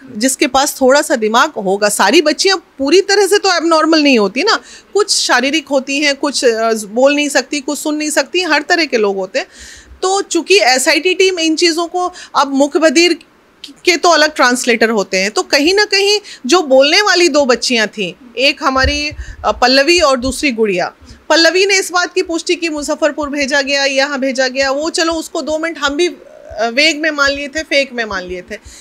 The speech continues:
लेकिन गुड़िया की पुष्टि पे बार बार सवाल आ रहा था क्योंकि वो एकदम रिजिड थी कि नहीं भाई ऐसा हुआ है, ऐसा हुआ है। तो इन तमाम चीज़ों को न्याय, अंत में फिर न्यायिक मामला है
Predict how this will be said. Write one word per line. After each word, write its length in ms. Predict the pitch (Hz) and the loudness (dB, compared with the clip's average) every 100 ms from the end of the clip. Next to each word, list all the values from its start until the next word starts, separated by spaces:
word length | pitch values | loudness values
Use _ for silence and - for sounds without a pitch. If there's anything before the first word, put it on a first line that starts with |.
| - 339 | -14 -6
लेकिन 280 | 359 392 | -4 -2
गुड़िया 300 | 269 302 370 | -2 2 2
की 140 | 415 403 | 2 0
पुष्टि 340 | 359 359 392 | -2 -4 -2
पे 120 | 370 | -2
बार 240 | 392 262 247 | 0 0 0
बार 120 | 294 | -2
सवाल 340 | - 254 254 | -2 -2 -2
आ 220 | - 190 196 | -2 0 0
रहा 220 | 196 156 | 0 -4
था 260 | - 160 - - - - | -4 -10 -10 -20 -20 -20
क्योंकि 580 | - 180 - 330 349 403 | -18 -18 -4 -2 2 0
वो 140 | 370 | 0
एकदम 280 | 349 269 370 | -2 -2 0
रिजिड 380 | 277 262 330 349 | 2 2 2 0
थी 280 | - 220 185 | -2 -6 -4
कि 80 | 311 | -4
नहीं 240 | 302 320 | 0 0
भाई 260 | 277 294 277 | 0 0 0
ऐसा 300 | 240 247 311 | -2 -2 -2
हुआ 300 | 262 247 285 | -2 0 0
है, 180 | 285 247 | 0 -2
ऐसा 160 | 247 | -2
हुआ 280 | 262 240 247 | -4 -2 -2
है। 220 | 254 247 - - - - - | -2 -4 -10 -8 -8 -8 -12
तो 320 | 370 381 - - - _ _ - | -10 -8 -10 -14 -20 _ _ -6
इन 440 | 202 190 285 320 285 - | -2 0 0 -2 -2 -2
तमाम 360 | 262 277 359 | 2 2 2
चीज़ों 360 | 359 320 277 277 | 2 0 0 -2
को 320 | 277 285 415 - _ - | 0 -2 -2 -12 _ -8
न्याय, 320 | 214 214 226 | -2 0 0
अंत 460 | 226 - - 233 240 | 0 -4 -2 -2 0
में 160 | 247 254 | 0 0
फिर 240 | 294 330 | 0 0
न्यायिक 340 | 262 220 233 240 | 2 2 0 -2
मामला 340 | 208 208 226 | -2 0 0
है 300 | 254 247 160 | 2 0 -2